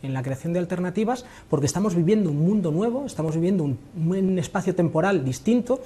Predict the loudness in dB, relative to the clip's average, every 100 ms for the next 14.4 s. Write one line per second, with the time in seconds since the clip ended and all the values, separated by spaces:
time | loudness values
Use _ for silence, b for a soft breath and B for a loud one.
0 | B B 0 2 4 4 2 0 2 2
1 | 2 2 0 0 -4 -4 -4 -4 B B
2 | -20 -2 2 4 2 0 2 2 0 0
3 | 0 0 B B -4 -4 -2 -2 -2 -2
4 | 0 4 4 4 -2 -16 -2 0 2 2
5 | 2 2 2 2 2 2 -2 0 4 4
6 | 2 -2 0 0 0 0 2 2 0 -2
7 | 0 0 2 2 0 -2 0 4 4 0
8 | -4 -4 -6 -4 -2 -2 -2 -4 -2 0
9 | 0 -2 -4 -4 -4 -2 -2 -4 B B
10 | -2 -2 0 -2 0 2 2 2 0 0
11 | 0 0 0 -2 -2 0 0 0 -2 -2
12 | 0 0 2 -2 B B 0 2 2 2
13 | 2 0 0 -2 -2 -4 -2 -4 -4 -6
14 | -6 -4 -2 -2